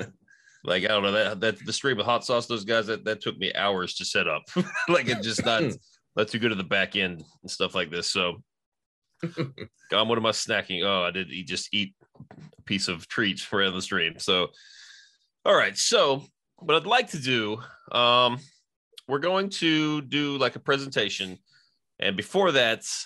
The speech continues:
Speaker 2: I've been farming. I've farmed all the way through the hundreds and conquests. So I do, I haven't rolled any Datacrons yet. So I'd like to kinda do that.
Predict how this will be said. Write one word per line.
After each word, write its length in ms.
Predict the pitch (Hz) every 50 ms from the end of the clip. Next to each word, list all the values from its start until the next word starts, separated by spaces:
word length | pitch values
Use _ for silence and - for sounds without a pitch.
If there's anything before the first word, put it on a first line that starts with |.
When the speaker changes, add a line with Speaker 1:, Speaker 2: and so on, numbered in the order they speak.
| - -
Speaker 2:
I've 120 | 120 120
been 340 | 120 117 117 113 110 110 104
farming. 480 | - - 139 143 147 143 147 143 139
I've 160 | 131 123 117 -
farmed 220 | 127 117 113 104
all 80 | 123 135
the 80 | 135
way 80 | 135 127
through 120 | - 143
the 80 | 113 117
hundreds 340 | 117 120 113 107 113 101 110
and 80 | 101
conquests. 460 | - - 110 104 98 - 110 101 -
So 80 | - 117
I 20 |
do, 180 | 113 110 135 110
I 40 | 104
haven't 180 | 127 117 117
rolled 220 | 107 117 113 110 104
any 160 | 120 135 139
Datacrons 540 | 123 123 117 107 101 - 117 110 104 95 95
yet. 220 | 104 101 98 -
So 120 | - 117 107
I'd 80 | 98
like 120 | 110 107 101
to 40 | _
kinda 160 | - 117 104
do 180 | 95 92 101 98
that. 240 | 92 92 87 87